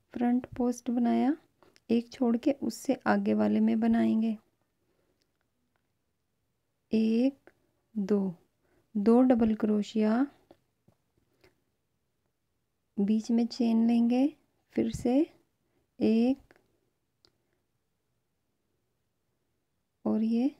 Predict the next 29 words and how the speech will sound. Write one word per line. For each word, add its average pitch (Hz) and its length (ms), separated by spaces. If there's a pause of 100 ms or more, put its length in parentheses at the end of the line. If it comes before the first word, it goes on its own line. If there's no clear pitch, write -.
(340)
दो, 202 360 (600)
दो 240 220
double 214 320
क्रोशिया 208 440
बना 202 320
देंगे। 180 380 (2250)
देखिए, - 480 (420)
अब 214 200
हम 247 220 (160)
एक 220 280
छोड़ेंगे, 233 540
उससे - 500
आगे 214 280
वाले 226 300
में 277 320
इस 214 160
तरह 214 220
से 226 160
पीछे 220 340
से - 180
क्रोशिया 226 420
hook 226 360 (440)
निकालते 214 720
हुए 240 340
हम 240 340
एक 226 220
double 214 280
क्रोशिया 226 400
करेंगे, 254 540